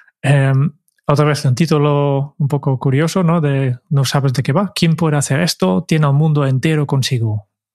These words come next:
Quien no lo puede marchar solo por el camino", ¿no? <laughs> Y entonces, ¿de qué va esto, no? Y al final es el, el despierta en las, las personas un deseo ardiente, ¿no? Esto es lo que queremos hacer.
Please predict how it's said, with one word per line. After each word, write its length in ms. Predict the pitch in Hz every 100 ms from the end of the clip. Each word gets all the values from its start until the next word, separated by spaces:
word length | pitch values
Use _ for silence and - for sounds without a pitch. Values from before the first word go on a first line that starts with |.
| _
Quien 220 | - 123
no 100 | 147
lo 120 | 165 147
puede 300 | 151 151 147
marchar 440 | 139 131 - 127
solo 320 | - 139 139
por 140 | 131 127
el 60 |
camino", 440 | 120 110 110 110 - _ -
¿no? 100 | 160
<laughs> 260 | - 196 -
Y 180 | 127
entonces, 400 | 127 120 110 131
¿de 120 | 123 120
qué 100 | 123
va 140 | 113
esto, 260 | 113 - 120
no? 120 | 180 - - - - - _ -
Y 100 | 139
al 100 | 127
final 320 | 123 131 131
es 480 | 139 143 - - _ 185 - _ -
el, 480 | 127 123 123 123 -
el 240 | 143 127 123
despierta 360 | 120 131 120
en 60 | 127
las, 220 | 123 147
las 140 | 127 -
personas 360 | 147 127 131
un 120 | 127
deseo 460 | 120 113 120 113 123
ardiente, 580 | 117 104 117 113 110 110
¿no? 120 | 123
Esto 180 | 120 127
es 40 |
lo 120 | 123
que 120 | 117 113
queremos 280 | 117 117
hacer. 320 | 117 - 117